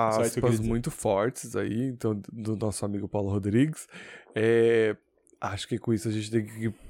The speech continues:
Speaker 1: trabalhar. A gente tem que falar sobre
Speaker 2: Antes
Speaker 1: o capítulo
Speaker 2: disso,
Speaker 1: dessa semana.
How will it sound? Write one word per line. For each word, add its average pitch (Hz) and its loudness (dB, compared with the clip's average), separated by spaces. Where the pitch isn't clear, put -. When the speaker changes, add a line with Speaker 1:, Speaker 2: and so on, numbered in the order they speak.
Speaker 1:
trabalhar. 120 6
A - -16
gente - -10
tem 113 0
que - -8
falar 113 4
sobre 117 0
Speaker 2:
Antes 160 4
Speaker 1:
o - 6
capítulo 139 6
Speaker 2:
disso, 107 0
Speaker 1:
dessa 90 -4
semana. 127 -8